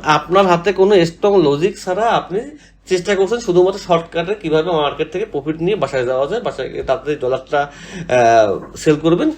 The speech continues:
কইরা আজকের মধ্যে আপনি ওই টাকাটা আপনি ভালো মন্দ খাবেন, কিন্তু শেখার জায়গাটা আপনার জিরো, শেখার জায়গাটা আপনার জিরো।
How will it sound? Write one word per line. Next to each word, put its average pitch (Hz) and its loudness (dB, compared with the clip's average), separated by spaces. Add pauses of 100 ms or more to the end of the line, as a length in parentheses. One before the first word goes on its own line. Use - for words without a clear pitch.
(180)
কইরা 135 2
আজকের 127 -4
মধ্যে 120 -4
আপনি 113 -4 (220)
ওই 139 -2
টাকাটা 113 -4
আপনি 107 -6 (680)
ভালো 123 2
মন্দ 110 -2 (100)
খাবেন, 92 -4 (840)
কিন্তু 220 0 (300)
শেখার 185 0
জায়গাটা 196 2 (100)
আপনার 196 0 (360)
জিরো, 127 4 (1000)
শেখার 156 -4
জায়গাটা 110 0 (320)
আপনার 139 -4 (540)
জিরো। 165 2